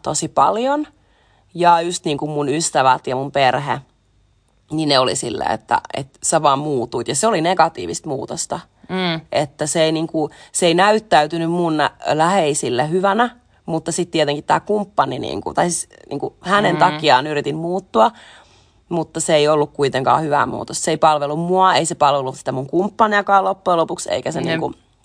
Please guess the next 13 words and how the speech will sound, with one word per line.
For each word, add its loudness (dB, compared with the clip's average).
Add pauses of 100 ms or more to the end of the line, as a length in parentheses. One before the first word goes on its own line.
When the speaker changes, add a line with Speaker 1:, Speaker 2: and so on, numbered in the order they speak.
Speaker 1:
palvelu 0
ketään. -2
Että -6
just, -6
että, 0
että -4
jos -8
sä -8
niinku -8 (440)
yrität 0
muuttua -2
jonkun -2
takia, -2